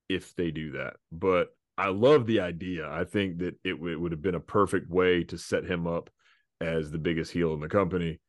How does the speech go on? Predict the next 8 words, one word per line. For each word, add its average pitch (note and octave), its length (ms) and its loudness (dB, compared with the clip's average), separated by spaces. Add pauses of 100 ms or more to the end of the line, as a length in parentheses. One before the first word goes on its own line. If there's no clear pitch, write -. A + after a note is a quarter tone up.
(800)
But, D#2 360 -2 (440)
you E2 140 -6
know, D2+ 340 -8 (960)
his A#2 320 4
daddy C3+ 380 8
was A2+ 260 6
a A2 140 4
faith - 600 0